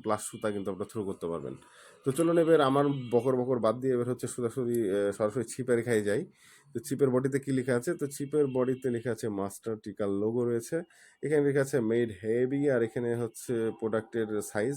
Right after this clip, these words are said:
দেওয়া আছে টেন, আর এখানে লেখা আছে থ্রি জিরো ফাইভ, মানে টেন মানে দশ ফিট বোঝাইছে, আর এখানে থ্রি পয়েন্ট জিরো ফাইভ এম মানে হচ্ছে তিনশো পাঁচ মিটার, এটা বোঝানোর চেষ্টা করেছে। মানে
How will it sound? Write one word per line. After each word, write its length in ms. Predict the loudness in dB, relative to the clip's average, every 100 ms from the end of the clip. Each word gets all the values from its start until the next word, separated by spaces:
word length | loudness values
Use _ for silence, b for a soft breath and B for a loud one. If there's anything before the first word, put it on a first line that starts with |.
| -6 -2
দেওয়া 140 | -2
আছে 180 | -2 -8 -6
টেন, 200 | -2 0 0 -4 -6 B B B -4
আর 120 | -2
এখানে 200 | -2 -2 -4
লেখা 140 | -4
আছে 140 | -4
থ্রি 520 | -6 -6 -4 -2 -2 -4 -6
জিরো 240 | -4 -2
ফাইভ, 380 | -2 -2 -2 -2
মানে 160 | -4 -4
টেন 120 | -2 -2
মানে 220 | -2 -2
দশ 180 | -2 -4
ফিট 100 | -10
বোঝাইছে, 500 | -6 -4 -4 -4 -2
আর 100 | -2
এখানে 640 | -2 -4 -4 -2 0 -2
থ্রি 320 | -4 -8 -8 -6
পয়েন্ট 220 | -4 -4 -4
জিরো 160 | -4 -4
ফাইভ 260 | -2 -4 -2
এম 120 | -2 -2
মানে 140 | -4
হচ্ছে 160 | -6 -6 -4
তিনশো 880 | -2 -2 -4 _ -20 -20 -10 -4 -4 -2
পাঁচ 200 | -2 -2 -2
মিটার, 320 | -4 -2 -2 -2
এটা 160 | -4
বোঝানোর 360 | -4 -4 -4 -4 -8
চেষ্টা 200 | -8 -6
করেছে। 300 | -6 -4 -2
মানে 200 | 2